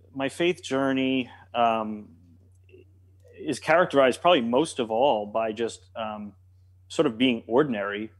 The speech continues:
in the sense that, you know, you read about some of the great, uh, Catholic apologists, and they have these great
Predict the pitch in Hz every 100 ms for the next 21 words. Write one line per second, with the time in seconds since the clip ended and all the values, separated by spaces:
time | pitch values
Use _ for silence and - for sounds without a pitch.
0 | _ _ _ _ 135 135 123 - 135 123
1 | 117 - 120 120 117 - - _ _ -
2 | 131 120 110 120 127 147 135 127 120 -
3 | 127 110 110 113 120 117 - _ - 113
4 | 110 107 107 - - 127 - 113 - 135
5 | 139 117 113 104 - - 107 107 117 110
6 | 107 - 120 123